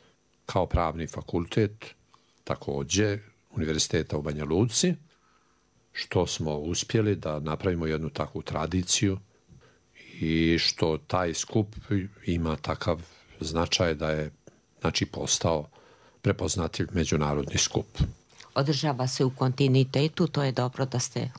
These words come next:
Speaker 2: uspjeli kao organizatori.
Speaker 1: E, on se održava, e, neprestano, znači, ovaj pu-, četrnaesti već put, što znači da svake godine mi okupimo, e,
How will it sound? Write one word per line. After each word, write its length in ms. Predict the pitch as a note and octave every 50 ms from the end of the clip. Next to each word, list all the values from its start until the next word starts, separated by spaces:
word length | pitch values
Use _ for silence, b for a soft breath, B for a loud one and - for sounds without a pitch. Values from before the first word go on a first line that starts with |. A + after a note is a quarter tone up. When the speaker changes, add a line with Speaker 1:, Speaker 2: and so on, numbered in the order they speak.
| -
Speaker 2:
uspjeli 520 | - C3 B2+ - - - C#3+ C3+ B2 B2 A#2+
kao 220 | - - C3+ B2+
organizatori. 840 | A#2+ A#2 A2 B2+ A#2 A#2 A2+ - - A#2 G#2 G#2+ - - F#2+ - - - B B B B B B B B B B B B B B B _ - _ _ - -
Speaker 1:
E, 40 | F2
on 420 | E2+ E2 E2 E2 F2 F#2+ G2 G2
se 220 | - - - F#2+ F2
održava, 920 | E2+ D#2 D2+ E2 D#2 D2 F#2 F2+ F2 E2 F2 F2 E2 E2 E2 D#2+ D#2 D#2
e, 300 | D#2 - - - - - E2 E2 D#2+ D#2+ D#2 D#2+ D#2+ D#2 D#2 D#2 D#2 D#2 D2+ D2+ D2+ D2+ D2 D2
neprestano, 640 | D2 F#2 G2+ G2+ - A2+ G#2 - - G#2 G2+ G2 F#2+ E2+
znači, 440 | D#2+ F#2 E2+ D2 - - F#2+ E2+
ovaj 220 | E2+ D#2+ E2 D#2+ D#2
pu-, 160 | - - - - - - - _ _
četrnaesti 720 | - - - - G#2+ G#2+ G#2 G2 F2 E2 - - D#2+ D#2+
već 580 | D#2+ F2 D#2 - - - - - - - - -
put, 440 | _ - E2 F#2 A#2 A2+ - - - - B B B B B B B B B B B B B B B B B B B B B B B _ _ _ _ _
što 320 | - - - - - E2
znači 420 | D#2 E2 E2 D#2+ D2 - - F2+ D#2+
da 240 | D#2 - E2+ D#2+ D2+
svake 480 | - - - - E2+ E2 - - F2+
godine 480 | D#2 D#2+ E2+ E2+ - G#2+ G2+ G2+ G2 F2+
mi 180 | E2+ E2+ D#2+
okupimo, 760 | D#2+ D#2+ D#2+ - - - - - G2+ F#2+ F#2+ G#2 G#2 G#2+ A2 G#2+
e, 880 | - - - - - _ _ _ _ _ _ _ _ _ _ - -